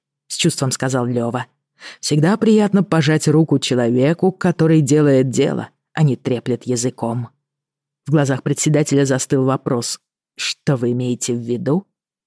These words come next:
Вместо этого он сказал: «Ну что вы, я как все, ничем не отличаюсь от товарищей. Мы же одна команда,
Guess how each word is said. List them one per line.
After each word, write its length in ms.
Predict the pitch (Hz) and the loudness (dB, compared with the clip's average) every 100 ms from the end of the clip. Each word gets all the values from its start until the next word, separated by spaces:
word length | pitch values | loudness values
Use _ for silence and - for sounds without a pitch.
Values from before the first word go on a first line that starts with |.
| _ _ | _ _
Вместо 360 | 185 190 156 170 | 2 2 2 0
этого 220 | 151 143 | 0 0
он 100 | 139 | -2
сказал: 520 | - 143 120 113 113 _ _ _ _ _ _ _ _ | -2 -4 -4 -6 -8 _ _ _ _ _ _ _ _
«Ну 100 | 196 | -2
что 260 | 151 - 120 | -2 -4 -10
вы, 80 | 113 - _ - - - | -12 -18 _ -20 -20 -4
я 200 | 151 208 | 0 0
как 180 | 226 226 | 0 -2
все, 300 | - 247 190 _ _ _ _ | -2 -2 -4 _ _ _ _
ничем 380 | 165 160 - 180 | 0 0 2 4
не 100 | 170 | 4
отличаюсь 520 | 139 135 - 135 135 | 2 0 0 -2 0
от 160 | 147 - | -4 -4
товарищей. 720 | 156 190 175 120 - 127 127 - - - _ | -2 0 -2 -4 -6 -6 -12 -16 -20 -20 _
Мы 140 | 185 226 | 0 2
же 100 | 240 | 2
одна 200 | 220 233 | 0 0
команда, 580 | 233 220 254 131 117 | 0 0 0 -2 -4